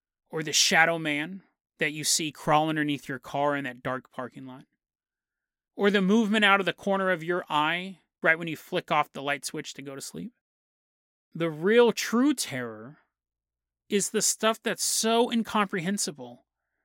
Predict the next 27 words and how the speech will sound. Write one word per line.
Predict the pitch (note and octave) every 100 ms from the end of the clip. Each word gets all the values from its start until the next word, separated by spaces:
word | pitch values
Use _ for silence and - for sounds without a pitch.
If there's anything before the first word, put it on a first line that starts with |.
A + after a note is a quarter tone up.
| _ _
our | - F#3+
mind | E3+ E3+ F#3+ G3+ F3 D#3+ D3
can't | - G#3 G3+
even | F3 D3+ C3+
process | - E3+ E3 - - - -
it. | F#3+ _ _ _ _ _ _ _ _ _ _ _ -
That | D3+
we | F#3
could | F3+ D#3+
look | F3+ G3+
at | G#3
something | G3 F3+
for | - D3
ten | - - G#3 F3
minutes | F3+ C#3 -
and | D#3+
then | E3
be | E3 -
asked | D3 D#3+ - -
a | D3
mundane | D3 D#3 D#3 D3+ C#3+
detail, | D#3 - C#3+ C3+
"What | C#3+
did | D3+ C#3+
it |
look | C3 D#3 -
like?" | - B2+